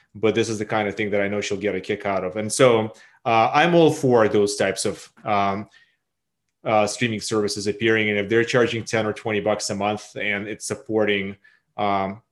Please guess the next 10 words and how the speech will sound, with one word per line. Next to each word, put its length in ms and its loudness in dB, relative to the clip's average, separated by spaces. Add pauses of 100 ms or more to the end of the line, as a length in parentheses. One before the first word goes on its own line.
(160)
an 120 -8
art 260 0
form 480 -8 (180)
that 400 -4
is 440 -6 (160)
struggling 480 -2
so 200 -2
much, 360 -4 (500)
all 200 0
in. 140 -10